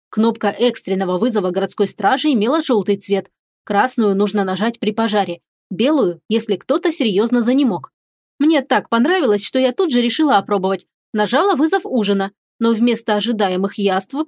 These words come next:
из щели рядом вылезла пластина с названиями блюд. Для себя я определилась быстро, а вот за Латуса заказывать не решилась. Постучав в двери, получила разрешение войти.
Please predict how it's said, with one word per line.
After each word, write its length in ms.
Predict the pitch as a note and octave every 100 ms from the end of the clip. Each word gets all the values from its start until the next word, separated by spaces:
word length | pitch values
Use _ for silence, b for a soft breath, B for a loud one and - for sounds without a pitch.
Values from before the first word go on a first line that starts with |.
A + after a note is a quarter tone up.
| _ -
из 140 | C#4
щели 320 | - F#4 F4 D4
рядом 300 | D#4+ C4+ B3
вылезла 340 | D4+ B3 B3+
пластина 480 | A#3+ G#3+ - F4+ F#4
с 80 | B3
названиями 560 | G#3 A3+ A#3 A3+ A3
блюд. 340 | G3 F3+ E3+ _ _ _ _
Для 180 | G3 A#3
себя 260 | A#3 C#4 G4+
я 160 | F#4
определилась 600 | E4+ D#4+ E4+ E4+ E4+ E4
быстро, 340 | C4 - G#3 G3
а 40 |
вот 160 | G#3+ G3
за 100 | F#3+
Латуса 400 | B3 E4+ D#4+ C#4+
заказывать 500 | G#3 G#3 A3 C4 C4+
не 80 |
решилась. 520 | D#4 F4 G3 E3+ - _ _ _ _ _ _
Постучав 580 | A3 G#3 A#3 A#3 A3 -
в 140 | G3+
двери, 280 | F#3 C4+ D4+
получила 540 | - G#3+ A3 E4 E4+
разрешение 560 | A#3 G3+ G#3+ A#3 A3 G#3
войти. 420 | G3+ F#3+ - E3